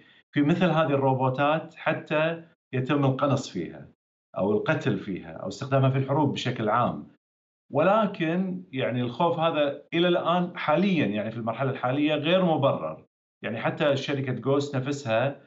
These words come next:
طلعت بتصريح صحفي أن الروبوت هذا لا يستخدم الذكاء الاصطناعي للاستقلال ب، آه، اختياره لضرب الأهداف على سبيل المثال. إنما الذكاء الاصطناعي اللي حاليًا مستخدم فيه هو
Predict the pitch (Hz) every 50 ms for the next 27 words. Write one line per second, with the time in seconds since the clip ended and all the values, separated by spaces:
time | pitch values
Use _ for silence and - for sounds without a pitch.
0 | _ _ _ _ _ _ - 147 156 156 160 165 165 - - 127 131 117 123 117
1 | - 135 139 139 135 - 151 143 135 135 131 139 143 143 147 151 - - _ _
2 | _ - 139 139 135 135 135 127 123 131 139 131 139 143 143 139 135 143 143 131
3 | 123 - 143 - - - 139 123 110 120 110 101 - 110 - 127 117 107 113 107
4 | - - 135 123 127 135 120 117 127 135 143 147 143 - - - _ _ _ _
5 | 127 120 120 120 120 - - 139 135 139 139 143 143 139 127 107 107 120 131 143
6 | 156 156 151 - - _ _ _ _ _ _ _ - 104 101 101 101 98 - -
7 | _ _ 117 113 - - - 131 135 139 143 139 139 131 127 120 120 117 120 120
8 | 117 117 110 104 127 127 107 101 98 110 110 - - - - - - - - 98
9 | 92 90 - 98 87 92 90 90 90 92 87 - 85 76 78 - - - _ _
10 | _ _ _ _ _ _ _ _ 131 123 135 143 139 139 131 139 139 - 160 156
11 | 151 143 135 - 147 147 151 139 131 131 127 123 - - 127 131 147 160 147 135
12 | 135 127 - - 131 - 135 127 123 - 170 156 147 135 135 143 143 139 143 151